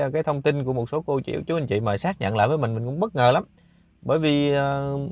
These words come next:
ngoài những cái nguồn tin từ cái nhóm luật sư Tạ Am với lại cô Thanh Trần ra đó, thì mình thấy đâu có đâu đăng tải đâu. À, nhưng mà xem lại một số cái, ừm, à, cái, cái, cái tiêu đề á, một số cái hình, à, thumbnail của mấy anh em thì, à,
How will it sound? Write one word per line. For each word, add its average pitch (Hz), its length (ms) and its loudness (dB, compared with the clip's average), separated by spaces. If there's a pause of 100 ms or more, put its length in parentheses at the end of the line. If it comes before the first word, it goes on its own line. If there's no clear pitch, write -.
(560)
ngoài 127 380 4
những 147 160 0
cái 208 100 0
nguồn 131 240 0
tin 160 280 2
từ 123 300 4
cái 156 120 -2
nhóm 180 160 -2
luật 127 140 0
sư 151 140 0
Tạ 117 120 2
Am 143 320 2
với 160 120 0
lại 120 180 2
cô 139 120 -4
Thanh 139 180 -4
Trần 110 180 6
ra 131 200 4
đó, 165 140 -2 (420)
thì 117 140 0
mình 117 160 -2
thấy 156 160 -4
đâu 147 120 -2
có 156 180 0
đâu 139 140 4
đăng 131 140 -2
tải 110 220 0
đâu. 151 140 4 (460)
À, 123 200 2
nhưng 127 240 0
mà 101 160 2
xem 123 300 0
lại 92 260 4
một 92 240 -2
số 165 360 -2
cái, 160 240 -2
ừm, 120 560 -6 (400)
à, 107 240 -6
cái, 139 120 -4
cái, 160 140 -6
cái 156 80 -2
tiêu 139 180 2
đề 113 280 8
á, 151 80 6 (120)
một 104 220 -10
số 147 140 -2
cái 170 140 -4
hình, 101 340 -4
à, 95 140 -4
thumbnail 131 340 0
của 123 120 -2
mấy 156 120 0
anh 135 100 2
em 127 180 4
thì, 101 180 2 (280)
à, 101 160 0